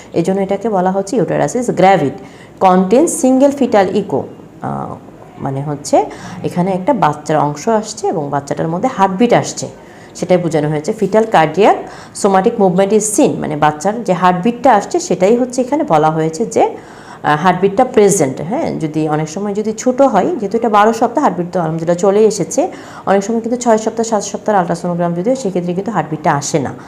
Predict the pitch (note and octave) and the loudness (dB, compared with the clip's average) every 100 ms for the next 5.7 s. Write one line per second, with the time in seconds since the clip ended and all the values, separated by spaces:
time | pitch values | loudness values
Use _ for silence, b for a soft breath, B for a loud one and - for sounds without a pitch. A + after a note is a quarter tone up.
0 | B B B B - D#3+ - C#4 C#4+ C#4+ | B B B B -4 -4 2 4 6 4
1 | G#3 F#3+ F#3 B3 E3+ - - - - F3 | 4 4 4 4 4 2 -6 -12 -4 0
2 | E3 D3 D3 D#3 D#3+ F3+ G3 D4 C#4+ - | 2 2 2 0 -2 -2 -2 -2 -2 2
3 | F#3+ G#3 C#4 C#4+ E3+ F3+ G#3+ G#3 G3+ C#3+ | 4 4 4 2 4 2 2 2 2 0
4 | - C#3+ C#3+ D3+ D#3+ - G3 F#3 - E3+ | -4 -6 0 0 0 0 0 0 -2 -2
5 | - - A#3 F3 E3+ E3 B3+ | -2 -2 0 0 -2 0 -2